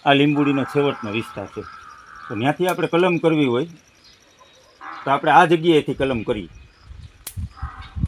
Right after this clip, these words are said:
અહીંથી આપણે કલમ કરી શકીએ, પણ આ કલમમાં ના હાલે, કારણ કે આપણે કલમ માટે એકથી બે ઇંચ જેટલો વિસ્તાર આપણે જોઈએ કે જેમાં આપણે કલમ કરીએ, અને એ પછીનો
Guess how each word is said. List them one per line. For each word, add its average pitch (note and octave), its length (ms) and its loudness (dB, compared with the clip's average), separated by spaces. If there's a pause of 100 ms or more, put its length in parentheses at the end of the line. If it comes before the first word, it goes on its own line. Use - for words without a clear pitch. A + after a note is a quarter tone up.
(1400)
અહીંથી C3+ 300 0
આપણે C3+ 200 -4
કલમ C3+ 240 2 (520)
કરી C#3 260 2
શકીએ, - 340 -14 (760)
પણ D#3 140 2 (320)
આ F3 140 6
કલમમાં F#3 1080 0
ના F3+ 120 10
હાલે, A2+ 240 4
કારણ D3 180 0
કે E3+ 60 0
આપણે E3 240 -2
કલમ F3+ 320 4
માટે F3 200 -2 (320)
એકથી E3+ 340 -2
બે F3+ 80 10 (100)
ઇંચ E3 120 0 (120)
જેટલો D3+ 300 0
વિસ્તાર B2+ 300 -4
આપણે A2 260 -4
જોઈએ G2 260 -2 (1500)
કે B2+ 120 -4
જેમાં E3 240 2
આપણે D#3+ 220 -2
કલમ D#3+ 320 2
કરીએ, A#2+ 300 0
અને C3 100 -6 (100)
એ F#3 140 2
પછીનો G#3 400 -2